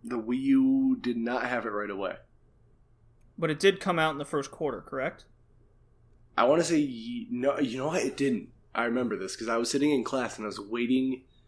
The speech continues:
Speaker 1: for the Virtual Console to be released, and the only thing it, it had was you can go into the Wii menu and use the Wii's Virtual Console. So if you wanna count that.
Speaker 2: That's what it was. That's
Speaker 1: Yeah.
Speaker 2: what it was.
Speaker 1: And I felt real stupid.
Speaker 2: So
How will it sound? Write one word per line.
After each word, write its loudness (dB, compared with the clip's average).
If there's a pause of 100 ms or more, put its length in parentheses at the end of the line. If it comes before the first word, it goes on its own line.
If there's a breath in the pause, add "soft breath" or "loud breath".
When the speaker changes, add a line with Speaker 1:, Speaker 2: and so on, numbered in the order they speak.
(160)
Speaker 1:
for -4
the -2
Virtual -2
Console -6
to -16
be -2
released, -6
and -4 (480)
the 4
only 8
thing 10
it, 4
it 2
had 0
was 0
you -2
can -2
go 4
into -2
the -2
Wii 0
menu 0
and -4
use -6
the -6
Wii's -2
Virtual -6
Console. -8
So -6
if -12
you -10
wanna -2
count -4
that. -4
Speaker 2:
That's 6
what 6
it 2
was. 0
That's 6
Speaker 1:
Yeah. 0
Speaker 2:
what 0
it -8
was. -6
Speaker 1:
And 8
I 12
felt 10
real 12
stupid. 12
Speaker 2:
So 8